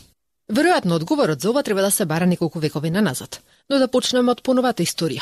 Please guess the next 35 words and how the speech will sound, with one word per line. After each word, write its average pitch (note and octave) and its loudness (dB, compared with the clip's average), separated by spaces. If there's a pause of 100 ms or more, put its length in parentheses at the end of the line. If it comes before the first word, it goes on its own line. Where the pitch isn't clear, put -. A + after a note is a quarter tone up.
(140)
Од B3+ 0
две A3+ 0
илјади F3+ 2
и E3+ 0
седумнаесетта F#3+ -2
година, G3+ 2
кога D#3+ -2
тогашниот G#3 -2
македонски F3+ 0
и - 2
бугарски C#3+ -4
премиер F#3+ 0 (320)
Зоран A3+ 0
Заев F#3 0
и G#3+ 2
Бојко D3+ 0
Борисов D#3+ 0
во G3+ 0
Скопје G#3 0
потпишуваат - -2
договор B3 2
за A#3+ 0
добрососедство, G3 -4 (400)
како C#4+ 0
обид E3+ 0
за C#3 -4
надминување F#3+ 0
на A3+ 4
отворените A3 0
прашања F3 -2
меѓу E3 0
двете D3 -6
држави. - -4 (560)
Меѓу C4 2
другото, B3+ 0